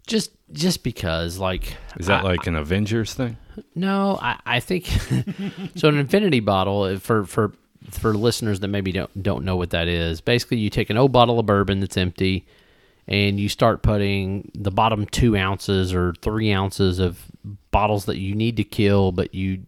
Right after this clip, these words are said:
Speaker 1: just haven't done. But you wanna grab something that's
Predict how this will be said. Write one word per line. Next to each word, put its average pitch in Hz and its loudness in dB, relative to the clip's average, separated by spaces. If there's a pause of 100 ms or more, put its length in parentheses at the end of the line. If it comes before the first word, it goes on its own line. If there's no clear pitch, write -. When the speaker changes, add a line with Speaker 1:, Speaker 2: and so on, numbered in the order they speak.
Speaker 1:
just 95 -4 (100)
haven't 98 -2
done. 87 -4 (640)
But 104 -4
you 113 0
wanna 107 -2
grab 98 -2
something 95 -4
that's 87 -6